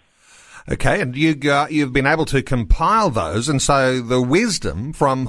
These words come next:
all over the world is coming into this one e-book. Let me come to you, Tim McCready,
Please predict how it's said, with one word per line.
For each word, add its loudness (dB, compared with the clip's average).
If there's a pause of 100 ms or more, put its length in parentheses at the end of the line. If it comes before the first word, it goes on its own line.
(120)
all 4
over 2
the -2
world 0
is 0
coming -2
into 0
this -2
one 0 (160)
e-book. 0 (420)
Let -2
me 2
come 0
to -4
you, 2
Tim 0
McCready, 0